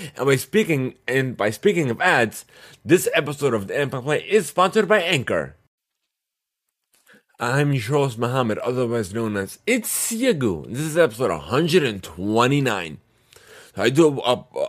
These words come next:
apologize for not uploading an episode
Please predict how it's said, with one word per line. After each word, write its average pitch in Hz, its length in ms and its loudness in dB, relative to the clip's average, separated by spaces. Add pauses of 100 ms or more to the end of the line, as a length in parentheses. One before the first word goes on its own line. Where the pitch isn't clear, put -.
apologize 113 800 2
for 104 540 4 (760)
not 107 220 -4
uploading 101 540 -2
an 98 60 -8
episode 98 680 -4